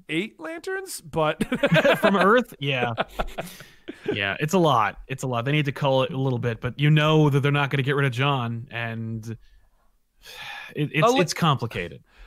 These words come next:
Speaker 1: At least with the Lantern Corps, it makes more sense than when members of the League are missing, where they're just
Speaker 2: Right.
Speaker 1: like, "Oh, Batman's just busy in Gotham." With the Lantern Corps, they're like, "Oh, yeah, Guy Gardner's been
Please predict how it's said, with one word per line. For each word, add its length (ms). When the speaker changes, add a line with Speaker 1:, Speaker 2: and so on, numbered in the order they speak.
Speaker 1:
At 140
least 340
with 120
the 80
Lantern 500
Corps, 240
it 100
makes 280
more 180
sense 320
than 120
when 140
members 280
of 80
the 80
League 320
are 80
missing, 400
where 140
they're 140
just 160
Speaker 2:
Right. 100
Speaker 1:
like, 60
"Oh, 60
Batman's 480
just 180
busy 360
in 100
Gotham." 380
With 100
the 80
Lantern 320
Corps, 140
they're 120
like, 160
"Oh, 60
yeah, 140
Guy 220
Gardner's 360
been 400